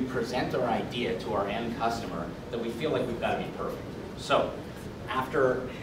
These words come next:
convincing this particular founder that this was the right thing to do, to test, he couldn't resist. He, so he cut all these things out and then laminated them. So you can't actually tell.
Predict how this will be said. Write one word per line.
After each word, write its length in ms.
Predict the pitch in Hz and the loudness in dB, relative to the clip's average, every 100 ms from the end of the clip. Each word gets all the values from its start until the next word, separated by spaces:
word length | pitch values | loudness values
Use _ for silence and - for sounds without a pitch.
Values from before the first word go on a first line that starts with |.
| - - - | -10 -10 -8
convincing 800 | - 127 143 180 131 120 131 127 - | -4 0 2 2 2 2 0 -2 -2
this 140 | 135 131 | 0 0
particular 440 | - 131 127 113 | 0 -4 0 0
founder 520 | 107 - 113 113 98 | 0 2 4 4 2
that 220 | 98 - - | 0 0 2
this 200 | 131 139 | 2 2
was 120 | 117 | 2
the 80 | 117 | 6
right 220 | 113 117 | 6 4
thing 220 | 123 110 | 2 0
to 60 | 95 | 0
do, 380 | 98 - - - | 0 4 4 2
to 60 | - | -4
test, 400 | - - - - - - - - - - - - - | -2 0 0 0 -4 -6 -6 -6 -6 -8 -8 -8 -4
he 100 | 127 | -2
couldn't 300 | 185 190 156 | 2 2 2
resist. 460 | - - - - - - - - | 0 0 -2 -4 -6 -8 -8 -4
He, 300 | 180 226 185 | 0 0 0
so 180 | - 117 | 0 -2
he 180 | 170 107 | -2 -2
cut 220 | - - | 4 6
all 160 | 90 | 6
these 180 | - - | 2 -4
things 240 | - - 85 | -4 -4 -2
out 240 | 85 - - - - | 0 0 -2 -6 0
and 180 | 131 135 | 2 6
then 240 | 160 156 | 8 8
laminated 420 | 143 127 120 - | 8 6 4 0
them. 120 | - - - - | -4 -4 -6 -6
So 100 | - | -4
you 140 | 123 | 0
can't 160 | 127 135 | 4 6
actually 340 | 123 - - - | 6 2 -4 0
tell. 280 | - - | 0 0